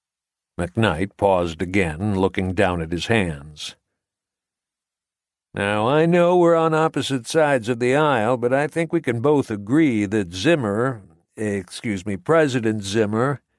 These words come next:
while likable, may not be the best fit to lead this country." Southgate's eyes narrowed.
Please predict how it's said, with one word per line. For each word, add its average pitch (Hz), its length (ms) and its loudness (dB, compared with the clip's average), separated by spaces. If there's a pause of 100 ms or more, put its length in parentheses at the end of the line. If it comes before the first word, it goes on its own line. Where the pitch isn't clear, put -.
(340)
while 98 300 0
likable, 127 720 2
may 123 280 0
not 117 320 0
be 120 160 2
the 104 100 -4
best 104 380 -2
fit 185 320 -2
to 101 100 -4
lead 120 380 0
this 113 220 -2
country." 156 600 -4 (2250)
Southgate's 82 760 -4
eyes 90 420 0
narrowed. 78 640 -8